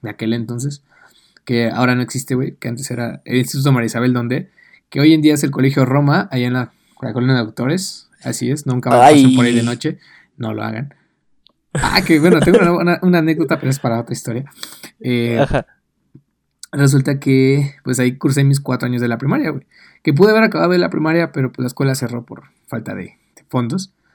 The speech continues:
Speaker 1: Y, pues, acabé mi primaria.
Speaker 2: Porque la Doctores.
Speaker 1: No, deja tú, güey.
Speaker 2: <laughs>
Speaker 1: Haz cuenta que, no, bueno, ha, ha habido, a esa escuela estaba tochísima, güey. Tenía muchas cosas, había mucha comunidad en esa misma generaciones. Puta, creo que esa escuela databa de,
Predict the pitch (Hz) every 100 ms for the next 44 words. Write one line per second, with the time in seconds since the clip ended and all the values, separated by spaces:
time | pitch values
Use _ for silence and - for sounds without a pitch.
0 | _ _ _ - 139 143 139 135 131 139
1 | 165 147 147 143 147 127 123 117 117 -
2 | 151 143 - - - _ _ _ _ -
3 | - 156 214 240 277 311 208 220 135 -
4 | 285 - - - - - - 170 208 254
5 | 214 220 160 - - - _ 165 190 185
6 | 143 160 151 139 - 123 143 151 185 202
7 | 170 147 165 - - 202 196 185 175 180
8 | 139 139 131 120 117 113 110 113 127 131
9 | 131 - - 135 135 131 127 131 131 139
10 | 139 135 123 117 113 117 117 117 113 113
11 | 113 113 110 110 - - - _ 131 123
12 | 117 113 127 131 120 - - 139 120 139
13 | 143 135 143 139 127 117 120 123 120 117
14 | 110 104